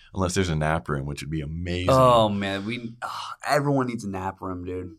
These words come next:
Speaker 1: Yeah, every
Speaker 2: Meditation room, nap room,
Speaker 1: Yeah.
Speaker 2: stillness room.
Speaker 1: Stillness room.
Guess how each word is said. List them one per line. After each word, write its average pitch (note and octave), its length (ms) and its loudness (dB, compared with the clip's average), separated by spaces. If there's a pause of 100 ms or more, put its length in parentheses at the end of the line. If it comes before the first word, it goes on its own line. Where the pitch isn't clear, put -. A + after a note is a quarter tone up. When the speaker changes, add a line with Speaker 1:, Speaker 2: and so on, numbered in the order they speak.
Speaker 1:
Yeah, F2+ 300 2
every G2+ 300 2
Speaker 2:
Meditation B2+ 680 2
room, A#2 340 2
nap G#2 360 2
room, G2+ 500 0
Speaker 1:
Yeah. E2+ 120 2
Speaker 2:
stillness F#2 420 0
room. - 140 -12
Speaker 1:
Stillness F#2 420 2
room. C2+ 180 -8